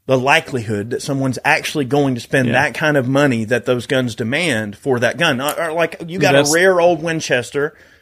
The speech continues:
Speaker 1: like Chad is saying, that might be worth fifteen thousand dollars or twenty thousand dollars or something like that. How many people,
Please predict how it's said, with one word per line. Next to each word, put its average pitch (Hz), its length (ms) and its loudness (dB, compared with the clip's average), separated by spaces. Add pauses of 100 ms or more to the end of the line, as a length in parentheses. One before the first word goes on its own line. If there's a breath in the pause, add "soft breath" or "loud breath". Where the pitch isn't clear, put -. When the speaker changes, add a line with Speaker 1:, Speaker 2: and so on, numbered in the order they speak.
Speaker 1:
like 143 160 0
Chad 139 260 2
is 131 100 -2
saying, 131 300 0 (300 loud breath)
that 139 180 4
might 147 180 -2
be 139 120 -2
worth 139 420 2 (600)
fifteen 156 340 -2
thousand 135 320 4
dollars 101 320 0
or 101 60 -12
twenty 143 260 -4
thousand 123 320 -2
dollars 107 340 -2
or 101 40 -10
something 98 240 -10
like 90 140 -16
that. 92 220 -12 (1040)
How 226 180 2
many 254 240 4
people, 135 520 -4